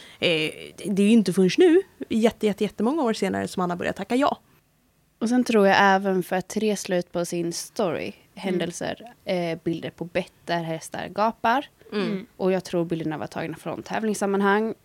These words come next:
Speaker 1: Mm.
Speaker 2: vilket också upprörde jättemånga människor, för att då blev det ögonblicksbilder.
Speaker 1: Mm.
Speaker 3: Mm.
Speaker 2: Och
Speaker 1: Mm.
Speaker 2: folk,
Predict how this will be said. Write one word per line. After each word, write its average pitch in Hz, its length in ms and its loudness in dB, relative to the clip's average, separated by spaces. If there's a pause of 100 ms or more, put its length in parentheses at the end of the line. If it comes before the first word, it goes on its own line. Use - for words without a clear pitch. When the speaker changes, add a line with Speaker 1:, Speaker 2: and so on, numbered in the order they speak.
(120)
Speaker 1:
Mm. 208 200 -2
Speaker 2:
vilket 202 420 -2
också - 240 -6
upprörde 160 380 -6
jättemånga 185 540 -2
människor, 165 440 -6
för - 160 -10
att - 140 -14
då 160 80 -4
blev 143 280 -6
det - 200 -8
ögonblicksbilder. 185 1040 -2
Speaker 1:
Mm. 196 200 -6
Speaker 3:
Mm. 185 200 -8
Speaker 2:
Och 180 160 2
Speaker 1:
Mm. 190 100 -4
Speaker 2:
folk, 185 440 2